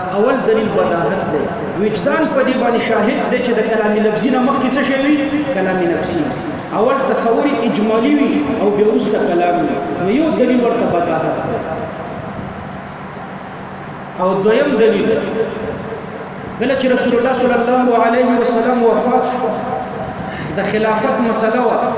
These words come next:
انصار راټول شو، رسول الله صلی الله علیه وسلم لا دفن شوی نه و، تکفین او تجهیز یې نه و شوی، انصار را جمع شو او د ځان دپاره یې خلیفه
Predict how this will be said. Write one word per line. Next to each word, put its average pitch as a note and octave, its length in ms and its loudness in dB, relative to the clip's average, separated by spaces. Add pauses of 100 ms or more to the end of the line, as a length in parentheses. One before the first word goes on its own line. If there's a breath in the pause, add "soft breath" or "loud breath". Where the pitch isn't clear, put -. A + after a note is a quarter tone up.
(760)
انصار B3 380 2 (120)
راټول B3+ 300 2 (140)
شو، - 120 0 (540)
رسول G#3+ 220 0
الله B3 260 2
صلی A#3 160 2
الله B3 180 2
علیه B3 120 2
وسلم B3 400 0
لا A#3 60 2 (140)
دفن G#3+ 340 0
شوی B3+ 280 2
نه B3+ 60 4
و، A#3+ 60 2 (600)
تکفین A#3 360 2
او B3+ 100 4
تجهیز G#3+ 500 2
یې A#3+ 100 2
نه B3+ 60 2
و B3+ 160 2
شوی، G#3 200 2 (520)
انصار A3+ 360 0 (100)
را A3 180 2
جمع B3+ 300 2
شو F3+ 120 0 (440)
او G3+ 100 0
د G3+ 80 2 (100)
ځان B3+ 140 2 (100)
دپاره B3 240 0
یې A3 140 0
خلیفه G#3 320 2